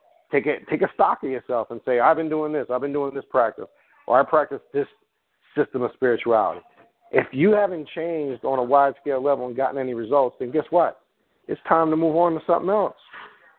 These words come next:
And keep working until you, you found a method that works for you,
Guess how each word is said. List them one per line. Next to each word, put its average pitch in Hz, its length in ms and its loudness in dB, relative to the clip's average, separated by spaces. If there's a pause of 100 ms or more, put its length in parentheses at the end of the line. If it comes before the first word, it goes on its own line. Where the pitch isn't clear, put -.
(140)
And 135 220 2 (100)
keep 196 260 2
working 170 640 0
until 170 560 -2 (120)
you, 151 180 -4 (100)
you 139 420 -6 (600)
found 185 540 0 (420)
a 120 60 -8
method 131 420 -2
that 123 160 0
works 120 300 -2
for 123 80 -2
you, 117 220 -4